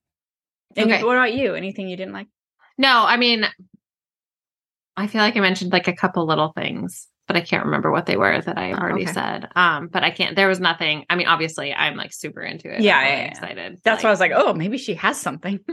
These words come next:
Speaker 1: <laughs>
Speaker 2: No.
Speaker 1: <laughs>
Speaker 2: I don't. <laughs>
Speaker 1: All right. Well, the big question.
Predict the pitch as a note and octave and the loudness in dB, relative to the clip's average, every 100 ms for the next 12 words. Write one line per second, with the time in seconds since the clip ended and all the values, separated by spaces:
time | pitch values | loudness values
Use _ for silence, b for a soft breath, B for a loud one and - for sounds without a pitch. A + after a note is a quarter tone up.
0 | E4 - G3+ F#3+ F#3 E3+ D#3+ E3+ - _ | -12 -14 -8 -4 0 0 -2 -6 -20 _
1 | _ _ - D4 F#4+ F#4+ G4+ B4 - C#5+ | _ _ -20 -4 0 0 2 2 4 0
2 | - - - _ _ G3 D#3+ D#3 D#3 D#3 | 0 -6 -8 _ _ -20 -20 -16 -16 -16
3 | D#3+ - _ _ - D4+ - - - - | -18 -20 _ _ -10 -10 -10 -20 -20 -20
4 | _ F3+ G#3 B3 A3 G3 G#3 G3 F#3+ A3+ | _ 4 6 6 6 4 2 0 2 0
5 | A3+ A#3 G#3+ - G3 F#3 G3 | 2 0 -2 -4 -6 -4 -4